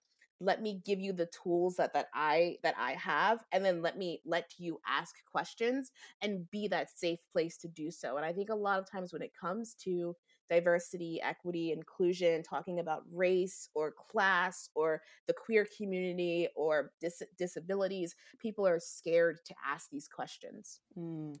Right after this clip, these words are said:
Speaker 1: And so
Speaker 2: Mm.
Speaker 1: letting them have that, that, that space to ask questions and, and be okay with not knowing what's going on, but wanting to learn more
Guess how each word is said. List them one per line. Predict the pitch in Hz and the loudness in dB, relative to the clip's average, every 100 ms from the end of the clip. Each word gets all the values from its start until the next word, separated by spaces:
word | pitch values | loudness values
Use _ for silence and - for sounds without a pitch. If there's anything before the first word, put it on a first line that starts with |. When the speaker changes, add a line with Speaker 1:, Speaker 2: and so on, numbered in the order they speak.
| - | -4
Speaker 1:
And | 180 | -2
so | 180 180 170 | 2 2 4
Speaker 2:
Mm. | |
Speaker 1:
letting | 180 214 214 202 | 4 4 2 2
them | 170 156 165 - - - - | 2 2 -2 -10 -20 -20 -6
have | 220 175 190 | 0 2 4
that, | 185 160 - | 2 2 0
that, | 160 156 - - | 0 -2 -2 -2
that | 151 - | -2 -2
space | - - 208 294 - | -6 0 2 2 -2
to | - 180 117 | -8 -6 2
ask | 170 226 - | 2 2 -4
questions | - 202 - 185 165 - | 0 0 2 -4 -4 -2
and, | 175 170 - - _ - | 0 -2 -8 -18 _ -2
and | 196 175 - | -2 -4 -8
be | 208 214 240 - | -6 -2 -2 4
okay | 208 190 - - 175 180 | 4 4 0 0 4 4
with | 220 170 - | 6 2 2
not | 170 165 156 | 0 0 0
knowing | 156 165 180 | 4 4 6
what's | 170 170 | 4 4
going | 165 160 151 | 2 4 2
on, | 151 175 | 0 0
but | 185 131 | 0 0
wanting | 151 170 165 170 | 0 0 0 -2
to | 175 | -4
learn | 156 156 160 | -2 -4 -4
more | 143 143 156 196 | -6 -4 -2 -4